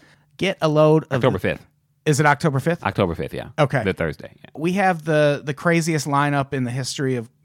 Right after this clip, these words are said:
Speaker 1: comedy show lineups. Uh, Jack Knight is
Speaker 2: Oh, wow.
Speaker 1: headlining.
Speaker 2: Oh, wow.
Speaker 1: Dave Waite.
Speaker 2: Uh-oh.
Speaker 1: Joe Dosh. Josh Denny.
Speaker 2: Wow.
Speaker 1: Anna Valenzuela.
Speaker 2: That's a party.
Speaker 1: Riley Silverman.
Speaker 2: Oh, my God.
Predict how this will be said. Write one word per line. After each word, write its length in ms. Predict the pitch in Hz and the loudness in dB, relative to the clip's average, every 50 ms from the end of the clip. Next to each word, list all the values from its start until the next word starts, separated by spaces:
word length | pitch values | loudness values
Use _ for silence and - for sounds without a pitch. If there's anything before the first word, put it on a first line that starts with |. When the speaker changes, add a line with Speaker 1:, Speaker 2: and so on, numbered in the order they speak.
| _ - | _ -6
Speaker 1:
comedy 320 | - 135 131 127 131 127 | -4 -2 -2 0 -2 -4
show 220 | 120 - 127 110 | -4 -4 -6 -4
lineups. 680 | 110 131 135 143 147 143 143 139 135 - - - - - - | -2 0 0 0 0 0 0 -2 -2 -4 -6 -10 -10 -10 -10
Uh, 280 | 117 120 117 110 113 113 | -8 -8 -6 -6 -6 -8
Jack 360 | 104 - 147 143 143 139 - | -6 -4 -2 -2 -2 -2 -4
Knight 320 | 139 139 143 143 151 156 - - | -4 -2 -2 -2 -2 -4 -8 -12
is 140 | 123 110 80 | -12 -8 -6
Speaker 2:
Oh, 40 | 87 | -4
wow. 60 | 107 | -2
Speaker 1:
headlining. 560 | 170 180 185 190 185 180 175 175 170 165 165 - | 0 0 0 0 0 0 0 2 2 2 2 2
Speaker 2:
Oh, 80 | 123 | 2
wow. 340 | 90 80 - 170 143 - - - _ _ _ _ _ _ - | 2 0 -2 -4 -4 -6 -10 -16 _ _ _ _ _ _ -4
Speaker 1:
Dave 380 | 175 180 196 190 190 175 143 120 | -2 2 4 4 4 2 0 -4
Waite. 540 | 117 139 160 180 185 190 190 190 196 - - | -8 -4 -2 0 2 2 2 0 0 -2 -2
Speaker 2:
Uh-oh. 420 | 104 - - - 90 85 82 80 - _ _ _ _ _ | -2 -2 0 0 -2 -2 -2 -4 -8 _ _ _ _ _
Speaker 1:
Joe 440 | - - 180 185 208 214 226 196 156 127 - _ - | -6 -2 2 2 4 4 2 0 -2 -8 -16 _ -2
Dosh. 760 | 160 143 139 160 160 165 170 156 - - - - - - - _ _ _ _ _ _ _ _ - | 0 2 4 4 2 0 -2 -4 -4 -4 -4 -4 -4 -6 -8 _ _ _ _ _ _ _ _ -14
Josh 640 | - - 170 180 202 214 220 226 220 - - - - 131 117 - _ | -6 0 2 4 4 4 4 2 0 -2 -6 -10 -12 -14 -18 -6 _
Denny. 640 | 190 185 185 196 196 202 202 202 196 196 196 - - | -2 0 0 0 0 0 0 0 0 -2 -4 -6 -10
Speaker 2:
Wow. 380 | - - 151 165 175 151 147 143 | -12 -12 -10 -8 -8 -10 -10 -8
Speaker 1:
Anna 440 | 160 185 202 220 226 220 214 185 151 | -4 -2 -2 0 0 0 2 0 0
Valenzuela. 1300 | 127 113 139 143 160 170 170 170 156 139 135 123 113 117 135 - 165 185 196 202 202 202 - 98 196 190 | -2 -2 -2 0 0 0 0 0 0 0 -2 -4 -6 -10 -14 -10 -6 -4 -2 -2 0 0 0 0 2 2
Speaker 2:
That's 260 | 185 185 185 185 170 - | 4 4 4 2 0 -2
a 20 | |
party. 380 | 156 82 82 80 - 71 73 - - - | -4 -2 -2 -2 -4 -8 -12 -14 -14 -4
Speaker 1:
Riley 520 | 113 131 156 190 214 233 240 247 254 233 | 0 4 4 6 6 4 2 0 0 -2
Silverman. 840 | - - - - - 214 220 220 220 208 208 214 208 202 202 202 202 | -2 -4 -6 -4 0 0 2 2 2 2 2 2 2 2 2 2 2
Speaker 2:
Oh, 100 | 160 160 | 2 2
my 140 | 113 80 76 | 0 -2 -4
God. 400 | - 98 147 131 80 71 64 | -2 -2 -2 -2 -4 -6 -10